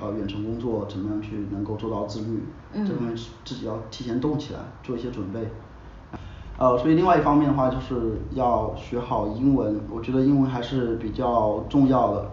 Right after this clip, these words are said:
Speaker 2: 嗯。
Speaker 1: 很多的一，第一手资讯其实都是英文，来自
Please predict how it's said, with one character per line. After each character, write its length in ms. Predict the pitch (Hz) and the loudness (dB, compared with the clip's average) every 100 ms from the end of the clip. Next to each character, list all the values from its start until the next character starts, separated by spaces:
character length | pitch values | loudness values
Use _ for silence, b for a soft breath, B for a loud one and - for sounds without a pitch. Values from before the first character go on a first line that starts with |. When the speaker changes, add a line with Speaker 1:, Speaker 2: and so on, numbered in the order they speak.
| - | -6
Speaker 2:
嗯。 120 | 233 | -2
Speaker 1:
很 220 | 202 117 | -2 -2
多 260 | 113 120 127 | 0 2 2
的 240 | 117 110 131 | 2 0 -4
一， 80 | |
第 180 | - 139 | -2 2
一 40 | 139 | 2
手 180 | 123 113 | 2 -2
资 160 | 123 | -4
讯 260 | 123 123 113 | -2 0 0
其 140 | 117 | -4
实 100 | 117 | -2
都 140 | 117 123 | 0 0
是 360 | 123 113 107 | 0 0 0
英 180 | 104 127 | 0 -2
文， 240 | 117 110 104 | -2 -2 -2
来 160 | 110 | -4
自 100 | 110 | -4